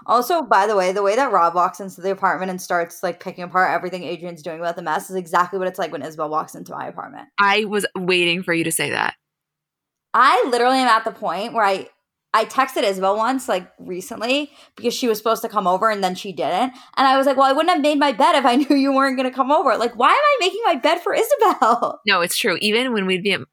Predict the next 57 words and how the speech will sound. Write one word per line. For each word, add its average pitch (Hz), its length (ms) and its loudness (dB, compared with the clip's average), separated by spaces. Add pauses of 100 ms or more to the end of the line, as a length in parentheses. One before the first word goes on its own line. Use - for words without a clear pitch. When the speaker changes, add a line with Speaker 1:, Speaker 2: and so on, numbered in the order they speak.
(140)
Speaker 2:
my 170 200 0
apartment 170 400 -2
and 160 80 -4
Isabel 165 240 -2
would 160 140 -2
come 180 180 -2
later, 160 240 0
Julie 170 260 0
would, 185 120 0
like, 190 200 0
tidy 165 400 0
up - 140 -2
a 190 60 -4
little. 269 280 0
<laughs> 226 60 -12 (840)
Speaker 1:
It, 247 100 -2 (120)
it, - 260 -2
and 302 160 4
you, 381 320 4
and 277 200 4
you 349 180 6
like 370 240 4
it 311 80 0
because 269 240 0
then 294 160 4
you 285 140 4
don't 339 140 2
get 311 120 0
yelled 294 220 2
at 262 180 -2
either. 294 400 2
<laughs> 240 380 -4
Speaker 2:
Yeah, 254 100 0
no, 233 140 0
it's 190 100 -4
amazing. 185 400 -2
Obviously, 143 400 -2
I'm 170 160 -6
thrilled. - 340 -2 (360)
And 208 120 2
she 262 140 2
storms 208 380 0
out 208 140 2
and 180 100 -4
she 202 80 -2
says, 180 180 -2
"You 190 80 -2
know 180 80 0
what? 196 100 -2
Maybe 175 160 0
I'll 190 120 0
just 190 160 -4
go 151 120 -2
back 160 200 -2
to 175 100 -10
New 175 80 -10
York." - 400 -6